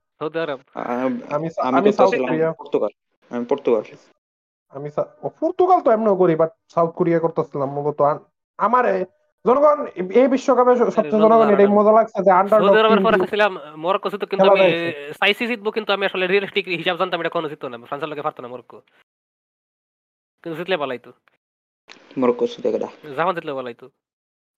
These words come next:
Speaker 1: এ, জাপান অথবা কোরিয়া এশিয়া হিসাবে, কিন্তু আমি কোরিয়া পছন্দ করি না,
Speaker 2: জাপান,
Speaker 1: কারণ এটা বিটিএস এর দেশ।
Speaker 2: জাপান জিতলে, জাপান জিতলে এই জন্য ভালো লাগতো যে এটা এশিয়ার একটা দেশ, এডি ছাড়া আর
Speaker 1: হ্যাঁ,
Speaker 2: কিছুই না।
Speaker 1: কোরিয়া জিতলে ভালো লাগতো, কিন্তু কোরিয়া আমার একটু সেকেন্ড প্রায়োরিটি, কারণ কোরিয়ার পছন্দ করি না বিটিএস এর লেগে।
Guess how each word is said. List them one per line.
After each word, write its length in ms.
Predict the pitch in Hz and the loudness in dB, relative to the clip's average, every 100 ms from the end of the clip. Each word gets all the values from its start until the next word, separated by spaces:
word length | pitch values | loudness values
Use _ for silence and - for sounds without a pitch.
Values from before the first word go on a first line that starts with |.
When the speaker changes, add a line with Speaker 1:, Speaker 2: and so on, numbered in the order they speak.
| 139 135 | _ -18
Speaker 1:
এ, 400 | 143 143 147 147 | -14 -14 -12 -2
জাপান 220 | 180 202 | 0 0
অথবা 240 | 196 190 175 | 0 -2 -2
কোরিয়া 320 | 185 175 170 | -2 -2 -2
এশিয়া 240 | 165 160 | -2 -4
হিসাবে, 220 | 143 143 | -4 -8
কিন্তু 180 | 131 139 | -10 -12
আমি 80 | 139 | -10
কোরিয়া 200 | - 175 | -4 -4
পছন্দ 180 | 165 - | -4 0
করি 100 | 123 | 2
না, 60 | |
Speaker 2:
জাপান, 80 | 135 | 2
Speaker 1:
কারণ 140 | 151 143 | 0 -2
এটা 100 | 139 | -6
বিটিএস 240 | 165 143 | -6 -6
এর 100 | 131 | -8
দেশ। 140 | 123 | -2
Speaker 2:
জাপান 320 | 123 123 151 151 | 2 2 2 2
জিতলে, 480 | 151 151 147 151 | 0 2 4 4
জাপান 340 | 131 127 147 160 | 4 2 2 0
জিতলে 380 | 160 156 151 143 | -2 -2 2 4
এই 80 | |
জন্য 260 | 139 147 156 | 4 4 4
ভালো 180 | 151 151 | 4 4
লাগতো 240 | 151 143 | 4 2
যে 120 | 127 | 4
এটা 100 | 120 | 6
এশিয়ার 440 | 117 113 117 - 113 | 6 4 4 4 2
একটা 180 | 107 107 | 0 -2
দেশ, 300 | 110 - - | -4 -6 -6
এডি 160 | 120 | -6
ছাড়া 180 | 117 110 | -4 -4
আর 60 | 110 | -4
Speaker 1:
হ্যাঁ, 120 | 127 | -6
Speaker 2:
কিছুই 180 | 123 110 | -8 -12
না। 60 | |
Speaker 1:
কোরিয়া 240 | 110 202 202 | -6 -2 -2
জিতলে 200 | 196 202 | -2 0
ভালো 160 | 196 | 2
লাগতো, 180 | 196 - | 0 0
কিন্তু 200 | 170 170 | -2 -2
কোরিয়া 360 | 190 180 170 156 | -4 0 0 0
আমার 480 | 156 151 143 143 | -4 -6 -8 -16
একটু 220 | 143 180 147 | -14 -8 -6
সেকেন্ড 380 | 165 165 165 | -4 -2 -2
প্রায়োরিটি, 320 | 139 160 156 147 | -2 -2 -2 -6
কারণ 200 | 147 143 | -6 -6
কোরিয়ার 280 | 156 147 | -4 -4
পছন্দ 280 | 139 156 151 | -4 -8 -10
করি 120 | 147 | -10
না 80 | 139 | -10
বিটিএস 280 | 131 131 - | -10 -8 -8
এর 60 | 127 | -10
লেগে। 260 | 120 123 | -12 -18